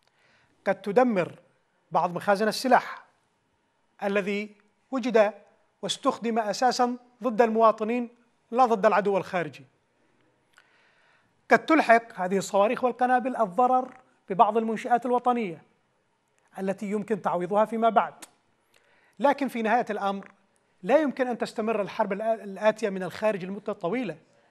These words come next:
لا بد أن تنتهي بعد سنة أو سنتين أو حتى عشر. أما مشروع الإمامة ومشروع التوريث فإنهما سيلحقان الضرر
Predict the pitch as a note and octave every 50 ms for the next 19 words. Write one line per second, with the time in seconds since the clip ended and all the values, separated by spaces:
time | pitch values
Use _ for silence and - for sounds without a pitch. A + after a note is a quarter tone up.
0 | _ _ E3+ F3 F#3 F#3 A3 E3 A#3 G#3+ G3+ G3+ A#3+ A#3+ A3 A3 G#3+ A3+ G3+ F3+
1 | D3+ - - G#3 G#3 - - G#3+ F#3+ - G#3 F3+ E3+ F3 F#3+ G3+ A#3+ A#3+ - -
2 | - - - A3 - - E3+ E3 G#3 - - - - - - _ _ _ _ _
3 | _ _ _ _ _ _ _ _ _ _ - G3+ A3+ B3 B3 B3 A#3+ A#3 - -
4 | A#3+ A#3+ A3+ A#3 A3+ A3+ A3 G#3 G#3+ G3+ G3 F#3+ F#3+ F3+ - - _ _ _ _
5 | _ _ _ _ _ _ _ _ _ _ _ _ - G3 G#3 A#3 G3+ - B3 B3+
6 | G#3+ A3 A3 - A3 G#3 G#3 G3+ G3+ G3 G3 G3 F#3+ - - _ _ _ _ _
7 | _ _ _ _ _ _ _ _ _ _ - G3+ G#3 A3 A3 A3+ A3 F#3 A3 G#3+
8 | G#3+ A3 A3+ A#3 A3+ A#3 A#3+ - _ _ _ _ - - F#3+ F3+ F3 F3 E3 -
9 | - F#3+ F#3 - A3 A3 A3 G#3 G#3 F#3 D#3+ D#3 D#3 G3 G3+ G3 F#3 E3+ D#3